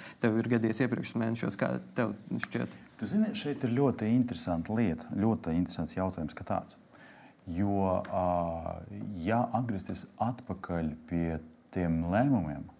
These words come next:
Speaker 2: tad, principā, piecpadsmit akcijas, tas ir jau pietiekami daudz. Un, godīgi sakot, es pat domāju, ka es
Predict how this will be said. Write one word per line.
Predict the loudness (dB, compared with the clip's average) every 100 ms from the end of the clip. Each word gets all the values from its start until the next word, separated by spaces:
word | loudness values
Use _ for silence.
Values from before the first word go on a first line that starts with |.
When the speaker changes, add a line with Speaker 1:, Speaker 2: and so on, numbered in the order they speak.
| -20 -20 -20 -20 -20 _
Speaker 2:
tad, | -4 -4 0
principā, | 0 0 -6 2
piecpadsmit | 2 4 -2 -2 0
akcijas, | 0 -2 -2 -2 -2 -4
tas | -4
ir | 0 2
jau | 2 0
pietiekami | -6 -4 -4
daudz. | -4 -6 -12 -10 -2
Un, | 2
godīgi | 4 4 2
sakot, | -2 -6 -6
es | -4
pat | -2
domāju, | 0 0 0 -2
ka | -2 -2 -4
es | -2 0 0 -2